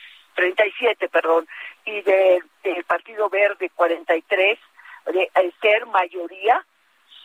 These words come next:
sí, sí lo son, pero por sí mismos no van a tenerla el grupo de Morena.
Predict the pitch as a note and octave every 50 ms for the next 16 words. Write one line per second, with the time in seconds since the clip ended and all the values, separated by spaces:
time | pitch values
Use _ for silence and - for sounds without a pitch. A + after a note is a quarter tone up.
0 | - - - - G3+ A3+ A#3+ B3 B3 B3+ - _ _ _ _ _ _ _ _ _
1 | _ - A#3+ A3+ A#3 A#3+ A3+ - - G#3+ G#3 G3 F#3+ E3+ D#3+ _ _ _ G3+ F#3+
2 | F3+ F3+ _ F#3 F3+ F3 - - B3 B3 B3 B3 B3 C4 B3+ B3 D4 E4+ F4 _
3 | _ _ _ _ _ - - - F#3+ F#3 F#3 F#3+ G#3 A3 A3+ G3 G3 G3+ G#3 G#3+
4 | - _ G#3+ F3+ F3 E3+ E3+ E3+ E3+ F3 F#3 G3+ G#3 _ _ _ _ _ _ _
5 | G3+ F3+ E3 E3 - F#3 F#3+ _ G3 G#3 F#3 F#3 F#3 F#3+ F#3 G3 A3+ A3+ A#3+ A#3
6 | G#3 D#3+